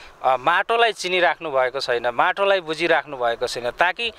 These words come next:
त्यही माटोमा जन्मिनु भएको छ, त्यही माटोमा फलेको कुरा खाएर बाँचिएको छ,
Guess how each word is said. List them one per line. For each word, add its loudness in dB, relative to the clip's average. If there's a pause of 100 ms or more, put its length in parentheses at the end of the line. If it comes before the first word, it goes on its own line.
(340)
त्यही 2
माटोमा 0
जन्मिनु -2
भएको 2
छ, -4
त्यही 2
माटोमा 0
फलेको -2
कुरा 2
खाएर -2
बाँचिएको -2
छ, 0